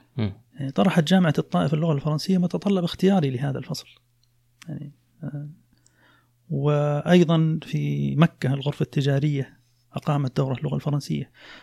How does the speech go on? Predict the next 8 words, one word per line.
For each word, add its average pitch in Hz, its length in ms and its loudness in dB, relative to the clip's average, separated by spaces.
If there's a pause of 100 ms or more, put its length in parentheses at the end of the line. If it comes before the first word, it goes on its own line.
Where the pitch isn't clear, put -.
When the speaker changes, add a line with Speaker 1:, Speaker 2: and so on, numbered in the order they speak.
(180)
Speaker 2:
فالاهتمام 151 1300 -2
باللغة 180 260 2
الفرنسية 139 580 -4
في 123 100 -8
المملكة 160 380 -2
العربية 139 280 -4
السعودية 135 440 -4
موجود. 196 380 2